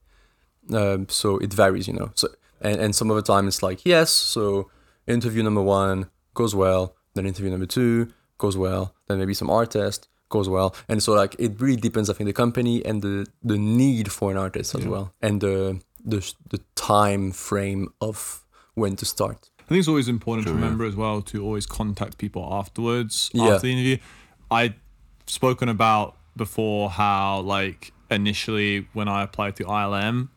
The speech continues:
Speaker 2: they rejected me, and I spent, like, a week, like, sulking about it. And then my mum told me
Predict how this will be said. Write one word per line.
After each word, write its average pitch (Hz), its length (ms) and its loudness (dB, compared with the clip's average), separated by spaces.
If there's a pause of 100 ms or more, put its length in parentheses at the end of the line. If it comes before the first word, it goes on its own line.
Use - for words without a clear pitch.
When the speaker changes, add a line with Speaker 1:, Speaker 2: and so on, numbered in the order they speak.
Speaker 2:
they 98 260 -4
rejected 101 500 -4
me, 123 300 -2 (260)
and 101 520 -2 (180)
I 107 120 2
spent, 131 220 -2
like, 110 160 -4
a 110 60 -4
week, 110 360 -4
like, 104 160 -6
sulking 101 400 -6
about 82 320 -6
it. 76 200 -10
And 104 120 -4
then 101 100 -2
my 98 200 -2
mum 98 500 -4 (200)
told 95 260 -4
me 98 320 -8